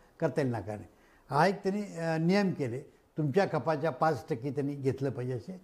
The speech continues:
नियम केले गेले. आता हे होता होता जे शेतीत बदल झाले तर आता असं आहे की शेतीवरती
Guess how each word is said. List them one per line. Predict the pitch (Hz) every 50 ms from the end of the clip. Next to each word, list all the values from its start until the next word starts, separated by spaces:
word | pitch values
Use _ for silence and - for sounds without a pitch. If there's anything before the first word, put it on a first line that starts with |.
| -
नियम | 175 170 180 214 - 131
केले | - - 107 104 104 101
गेले. | 98 98 90 98 95 - - _ _ - - - - - - - _ -
आता | 156 151 - 214
हे | 202 180 - - - - 180 214 262
होता | 262 226 180 180 175 180 220
होता | 202 180 160 156 - - 160
जे | 147 147 175 160
शेतीत | - 143 139 120 175 170 139
बदल | 131 135 127 139 147 139
झाले | 117 113 101 92 98 95 - - _ _ _ - - - _ _ _ _ _
तर | 190 196
आता | 208 202 240
असं | 226 202 165 226
आहे | 226 220
की | 220 233
शेतीवरती | 165 - - 180 170 175 196 226 233 214 202 165 - - 208 214 214 180